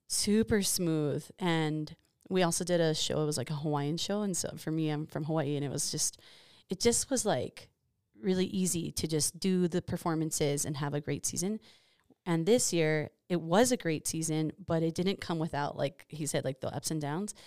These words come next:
and we all felt it. And I felt like it was crazy. I,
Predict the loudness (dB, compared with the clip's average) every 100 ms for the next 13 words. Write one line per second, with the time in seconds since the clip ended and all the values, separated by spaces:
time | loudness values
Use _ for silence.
0 | -20 -20 -2 2 2 2 0 0 -4 -4
1 | -6 -6 -12 -16 _ 0 2 2 -2 -2
2 | -2 0 2 0 -2 -20 _ _ _ _
3 | _ _ _ 0 0 2 -4 -4 -2 0
4 | -2 -4 -6 -2 -2 0 -4 0 0 2
5 | 0